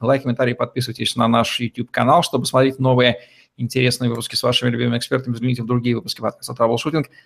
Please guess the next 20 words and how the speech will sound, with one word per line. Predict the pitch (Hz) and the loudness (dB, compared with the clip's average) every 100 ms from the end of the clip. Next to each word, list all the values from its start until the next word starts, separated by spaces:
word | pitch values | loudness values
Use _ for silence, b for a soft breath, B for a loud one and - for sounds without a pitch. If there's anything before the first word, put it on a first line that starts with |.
| b _ | b _
Там | - 127 | 4 4
вы | |
найдёте | 120 120 120 | 4 2 0
много | 123 143 139 | 0 2 2
интересного | 123 117 117 | 0 0 0
о | |
бизнесе | 113 110 110 | -2 -4 -4
и | |
жизни | 120 123 117 | -2 0 0
от | 113 - _ _ _ | -2 -8 _ _ _
Олега | - 123 120 | 0 2 4
Брагинского. | 123 139 160 - 131 | 4 4 0 0 0
Помните, | 127 135 127 | 2 0 0
что | 123 135 | -4 -4
если | 127 | -4
вы | 135 | -2
смотрите | 135 165 185 175 | 0 2 2 0
этот | 170 160 | -2 -2
выпуск, | 170 151 - - | -2 -2 -6 2
то | 165 170 - - | 6 6 4 -6